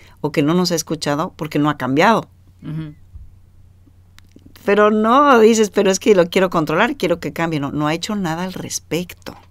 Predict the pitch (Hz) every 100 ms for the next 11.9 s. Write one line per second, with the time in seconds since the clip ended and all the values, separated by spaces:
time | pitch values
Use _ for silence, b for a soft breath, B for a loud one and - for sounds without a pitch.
0 | - 151 120 - - - - b b b
1 | b - 151 165 165 175 - 165 160 160
2 | 208 208 185 147 127 120 - - - -
3 | - - - B B B B B - 170
4 | 151 147 170 165 151 147 143 139 135 135
5 | 123 139 156 - - 151 135 131 - -
6 | 165 165 180 170 165 359 - - - -
7 | - - - - - - 160 156 151 151
8 | 156 160 - 143 147 170 151 135 151 170
9 | - - - - - 139 123 113 80 -
10 | _ _ - - _ _ - - 151 139
11 | - 139 139 202 208 214 214 180